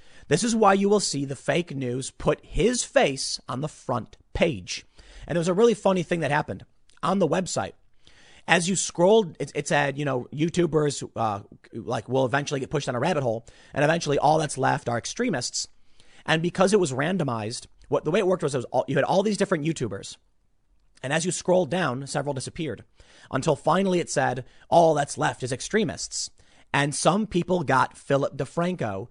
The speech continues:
as the l-, final, you know, person. The New York Times then changed it 'cause they were like, "Uh-oh, we're, you know, calling, basically calling people extremists." But I, I, you know what, man, I, I,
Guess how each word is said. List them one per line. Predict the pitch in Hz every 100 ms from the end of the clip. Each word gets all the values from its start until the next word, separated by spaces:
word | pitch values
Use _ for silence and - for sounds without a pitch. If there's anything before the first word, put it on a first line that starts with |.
| _ _ -
as | 131 139 135
the | 113 127 120 127
l-, | 120 -
final, | - 143 135 131 123 110 - -
you | 135
know, | 127 117
person. | 123 120 104 - - - - - - - - -
The | 185
New |
York | 202
Times | 180 175 156
then | 147 135
changed | - 269 254
it | 147
'cause | 147
they | 139
were | 135
like, | 127 214
"Uh-oh, | 160 135 117 120 -
we're, | 131 131 110
you | 135
know, | 120
calling, | - 120 120 117
basically | 135 131 127 127
calling | 110 120 107
people | 113 110
extremists." | - 170 165 113 - - - - - - -
But | -
I, | -
I, | - - 117
you | 131
know | 156
what, | 185 180
man, | 156
I, | 143
I, | 120 131